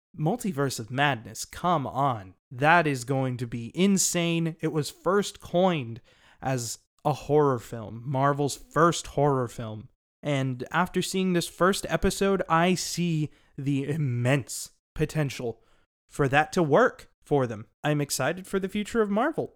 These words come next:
and this is coming from a Star Wars nerd. I was extremely excited for the future of Star Wars, but now this is just completely averted my attention to Marvel, and I am taking a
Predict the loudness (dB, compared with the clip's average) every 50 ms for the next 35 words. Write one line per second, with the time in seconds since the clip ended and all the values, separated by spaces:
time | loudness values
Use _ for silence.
0 | _ -4 -2 0 0 0 0 -2 -2 -4 -4 -8 -10 _ _ 0 0 2 2 0
1 | -4 -2 0 0 2 2 0 -2 -2 -2 0 0 0 -2 -4 -6 -10 -8 -8 -6
2 | -6 -4 -2 0 2 2 2 2 4 4 4 2 2 0 -2 -2 -4 -6 -10 _
3 | _ _ _ _ _ _ _ _ _ _ -4 0 2 2 2 2 2 2 2 2
4 | 0 -4 -6 -4 -4 -4 -4 -2 0 2 2 4 4 4 4 4 4 4 2 0
5 | -2 -2 -2 0 -2 -2 -4 -6 -6 -2 -2 0 0 -2 -2 -4 -4 -4 -2 0
6 | 0 0 0 -2 -2 2 4 6 6 8 8 8 8 6 6 4 2 2 2 2
7 | 2 2 4 4 4 2 2 -2 -6 -20 -20 -20 _ _ _ _ -8 -2 0 0
8 | 2 2 0 -2 -2 0 0 0 0 0 0 -4 -8 _ _ _ _ _ -8 -6
9 | -2 0 0 2 2 0 0 0 -2 -4 -6 -6 -8 -14 _ _ _ _ _ 0
10 | 2 6 8 8 8 6 4 2 0 0 0 0 -2 0 0 0 0 0 0 -2
11 | -2 -2 -4 -6 -10 _ _ _ _ _ _ _ _ _ -4 -2 2 2 4 2
12 | 2 0 -2 -6 -8 _ _ _ _ _ _ -4 -2 0 2 2 2 0 0 -2
13 | -2 -4 -4 -4 -2 -2 -4 -4 -4 -4 -4 -4